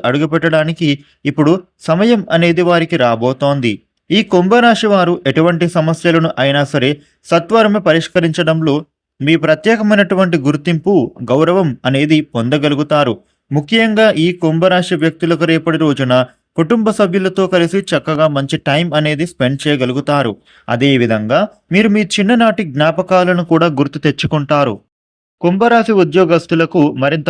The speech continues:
పనిభారం అనేది పెరిగినా కూడా, మీ పనులు అయితే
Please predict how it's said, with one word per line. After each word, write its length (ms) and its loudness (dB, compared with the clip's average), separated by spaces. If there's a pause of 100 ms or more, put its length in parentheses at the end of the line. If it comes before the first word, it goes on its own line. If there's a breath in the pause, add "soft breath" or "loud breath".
పనిభారం 460 -2 (140)
అనేది 360 0
పెరిగినా 360 0 (100)
కూడా, 160 2 (380 soft breath)
మీ 80 2 (140)
పనులు 260 2 (160)
అయితే 280 0